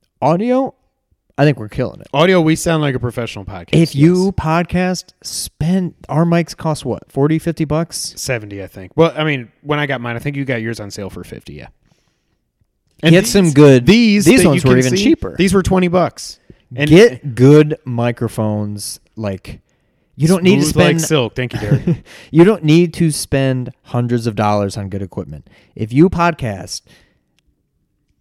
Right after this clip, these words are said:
Speaker 1: even just occasionally, if you're putting content out there that is audio in nature, if not video as well, invest in some good equipment 'cause it just, if I listen to a podcast and they,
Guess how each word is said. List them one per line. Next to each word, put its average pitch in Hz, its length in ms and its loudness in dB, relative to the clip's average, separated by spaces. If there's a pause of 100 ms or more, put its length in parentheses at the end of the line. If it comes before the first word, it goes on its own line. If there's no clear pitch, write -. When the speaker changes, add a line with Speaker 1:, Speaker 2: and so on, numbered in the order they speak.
Speaker 1:
even 190 280 -6
just 160 240 -4
occasionally, 135 440 0
if - 80 -10
you're 175 120 0
putting 196 320 -2
content 147 520 -4
out 107 240 -2
there 98 240 -4
that 101 200 -6
is 98 480 -10 (560)
audio 120 500 4
in 113 180 -6
nature, 110 460 -6
if 104 120 -12
not 101 180 -10
video 104 360 -4
as 95 140 -12
well, 98 420 -8 (640)
invest 113 360 -6
in 113 60 -8
some 92 400 -16
good 110 200 -2
equipment 101 560 -6
'cause 92 480 -14 (340)
it 107 140 -10
just, - 340 -12 (640)
if 131 80 -4
I 151 140 4
listen 170 240 -2
to 170 60 0
a - 40 -6
podcast 160 540 -6 (100)
and 107 140 -8
they, 110 220 -6